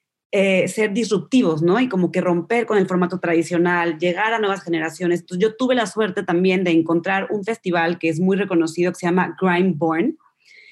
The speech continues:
que se hace en el Teatro Arcola, que es uno de los teatros más reconocidos del Off West End, en el este de Londres. Y justamente este festival que se llama Grimeborn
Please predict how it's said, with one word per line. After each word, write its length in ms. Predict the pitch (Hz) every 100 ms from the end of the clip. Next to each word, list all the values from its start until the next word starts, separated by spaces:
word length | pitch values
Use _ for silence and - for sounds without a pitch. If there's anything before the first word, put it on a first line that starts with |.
| - _ _
que 380 | 208 196 196 180
se 200 | 185 196
hace 420 | 190 185 208 214
en 100 | 196
el 300 | 180 175 165
Teatro 320 | 190 185 202
Arcola, 500 | 196 180 220 175 190
que 60 | 185
es 100 | 151
uno 120 | 185
de 40 | 180
los 220 | 160 151
teatros 320 | 170 170 175
más 120 | 170
reconocidos 480 | 165 160 156 160 170
del 140 | 160 -
Off 180 | 175 170
West 240 | 165 -
End, 260 | 156 180 240
en 180 | 156 156
el 100 | 156
este 260 | 190 190 185
de 80 | 160
Londres. 520 | 156 160 147 - _ _ _ - -
Y 80 | 214
justamente 600 | 190 247 269 254 254 240
este 180 | 247 269
festival 480 | 262 185 190 185 196
que 80 | 190
se 120 | 196
llama 300 | 185 196 - 175
Grimeborn 960 | 185 180 196 220 175 175 160 202 330